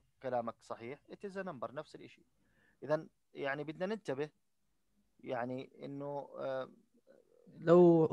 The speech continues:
Speaker 2: حطينا أقواس وحطينا نفس الرقم، حطينا مرة ثانية ب-،
Speaker 1: لا،
Speaker 2: بعد الازدواج.
Speaker 1: بدي، بدي أنا أغير الدبل كيتيشن لسنجل كيتيشن. م-،
Speaker 2: مهم.
Speaker 1: معلش، ها؟ سنجل كيتيشن بدل الدبل كيتيشن.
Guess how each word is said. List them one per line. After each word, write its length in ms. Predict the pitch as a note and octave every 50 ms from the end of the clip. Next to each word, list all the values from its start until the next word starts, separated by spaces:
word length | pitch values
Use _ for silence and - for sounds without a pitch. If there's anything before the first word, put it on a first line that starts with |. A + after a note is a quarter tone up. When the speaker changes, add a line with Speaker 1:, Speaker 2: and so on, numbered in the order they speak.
| - -
Speaker 2:
حطينا 440 | - - - - - E3+ E3 D#3+ G#2+
أقواس 380 | - - - D#3 D3+ C#3+ -
وحطينا 360 | - C3+ C#3 - D#3 D3 C#3+ C#3+
نفس 240 | D3 C3+ - -
الرقم، 320 | C3 B2+ A#2+ - - G#2+ F#2+
حطينا 340 | - C3 - D3 C3+ C3 B2
مرة 220 | B2 B2 A#2+ A#2+
ثانية 300 | - - A#2 G#2+ A#2+ A#2+
ب-، 100 | C3 B2+
Speaker 1:
لا، 220 | B2 - - C3
Speaker 2:
بعد 140 | A#2 G#2+ G#2+
الازدواج. 300 | A2 A2 B2+ - E3 D#3+
Speaker 1:
بدي، 300 | B2 - F#3+ F#3+ F#3 -
بدي 400 | - E3 E3 D3 D#3+ F#3+ F#3+ F#3+
أنا 460 | F#3 F#3+ F#3 F#3 F#3 - - - D#3
أغير 360 | D3 C#3 E3+ F#3+ F#3+ F#3 F3 D#3
الدبل 320 | C#3+ C3 F3 E3+ F3 E3
كيتيشن 520 | D#3+ - E3+ D3+ - F#3 E3 - F#3 F3
لسنجل 440 | F3 E3+ - - F#3+ D3+ A2+ A2+ G#2+
كيتيشن. 500 | - - - - G#2+ G2 - - G2+ - _ _ _ _ _ _ _ _ _ _ _ _ _ _ _ _ _ _ _ _ -
م-، 80 | -
Speaker 2:
مهم. 220 | B2+ C3 B2+ B2+ C3+
Speaker 1:
معلش، 500 | C3+ B2+ B2+ A2+ G2+ - - - - A#2+
ها؟ 220 | B2 C#3+ F3+ F3+ _ _ _ _ _ _ _ _ _ _ _ _ _ _ _
سنجل 400 | - - F3+ E3+ C3 B2 A#2 A2
كيتيشن 520 | - B2 A2+ - - - - - D3 C3+
بدل 220 | B2+ C3 A#2+ C3 A#2+
الدبل 320 | A#2 A#2+ A#2+ A2 A2+ A2+
كيتيشن. 580 | - - A#2 - - A#2+ A#2+ - - D3 D#3+